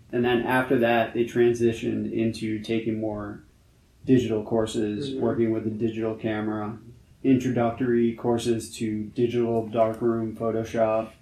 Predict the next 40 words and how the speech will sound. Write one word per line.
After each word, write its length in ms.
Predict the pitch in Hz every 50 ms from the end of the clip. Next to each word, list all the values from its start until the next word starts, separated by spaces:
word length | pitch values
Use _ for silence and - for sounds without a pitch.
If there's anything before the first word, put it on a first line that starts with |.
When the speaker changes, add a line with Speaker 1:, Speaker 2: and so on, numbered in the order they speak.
| _ - - _
Speaker 1:
Um, 440 | 113 110 110 110 107 107 107 107 107
Lightroom 560 | 110 117 123 139 165 180 202 208 208 208 196
wasn't 540 | 165 147 143 147 151 143 139 131 123 - 123
as 340 | 120 120 117 110 - - -
prevalent 500 | 170 - 120 117 117 123 131 131 131 120
back 240 | 135 135 135 131 117
then. 380 | 120 139 143 147 151 - - - - - _ _ -
Uh, 280 | 127 123 120 113 113 113
I 120 | 123 127 131
actually 260 | 127 - 143 135 123
picked 220 | - 123 117 -
that 160 | 113 110 107
up 200 | 110 110 107 - -
after 400 | 104 107 107 107 - 127 120 117
school. 440 | - - - 135 135 135 135 131 - - - _ -
So 200 | - - 135 127
we 160 | 123 123 123
would 100 | 120 113
do 140 | 123 120 110
that. 480 | 113 113 113 113 113 113 113 113 -
We'd 240 | 120 117 110 110 107
work 220 | 117 117 113 -
with 260 | 120 113 107 107 107 -
different, 500 | 123 120 117 117 113 110 110 104 - -
uh, 520 | 113 113 107 104 104 104 101 101 101 95 92 - - - - _ _
photo 320 | - - 135 127 127 123 117
lighting 440 | 113 117 117 117 113 120 120 117
situations, 1120 | 117 - 131 120 - 127 120 113 113 113 113 117 120 117 113 117 117 117 - - - - -
uh, 200 | 113 107 104 107
studio 440 | 104 - - 131 123 123 117 120 117
type 200 | 120 - - 123
lighting 520 | 120 120 117 120 120 117 117 - - - -
as 200 | - 123 117 117 -
part 200 | 123 117 113 113
of 100 | 110 113
the 60 | 110
digital 380 | 107 117 117 107 113 113 110 107
darkroom 460 | 110 110 110 107 113 113 113 113 110
as 120 | 110 107 107
well. 420 | 107 110 107 107 107 110 123 -